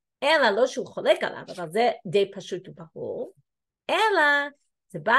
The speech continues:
להגיד בעצם, כי זה בדיוק העניין, הוא חושב שזה די פשוט וברור, לא צריך דרשה לזה, אם נערה יוצאת, ברור שבוגרת יוצאת, הוא בא ואומר, זה בא להגיד שהמכר הוא מכר. טוב,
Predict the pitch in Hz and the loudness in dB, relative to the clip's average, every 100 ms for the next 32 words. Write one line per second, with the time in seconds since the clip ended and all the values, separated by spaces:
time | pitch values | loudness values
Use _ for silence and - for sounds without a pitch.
0 | 294 269 269 330 370 247 - 214 - 214 | 4 4 0 -2 0 2 2 0 0 -4
1 | 214 190 160 - - 170 156 165 165 156 | -4 -6 -10 -10 -8 -8 -8 -10 -8 0
2 | 254 233 151 - - 190 - 156 190 185 | 2 2 0 -10 -8 -6 -8 -8 -6 -8
3 | 185 190 175 170 190 202 165 170 180 165 | -10 -16 -8 -4 0 0 0 -4 -6 -6
4 | 175 - - 165 - 320 269 185 160 156 | -6 -10 -20 -8 -2 0 0 0 -4 -4
5 | 156 240 302 190 202 170 175 202 190 160 | -2 2 2 0 -4 -10 -10 -10 -10 -12
6 | - 320 403 226 165 175 - 196 _ - | -4 -4 -2 -6 -8 -10 -12 -14 _ -20
7 | _ _ _ 311 392 247 208 170 170 202 | _ _ _ 2 4 4 2 2 -2 -2
8 | 220 208 180 190 170 185 202 180 165 180 | -4 -4 -4 -2 -2 -4 -6 -6 -6 -6
9 | 180 175 160 156 160 - - _ 254 262 | -4 -4 -4 -8 -12 -18 -20 _ 0 0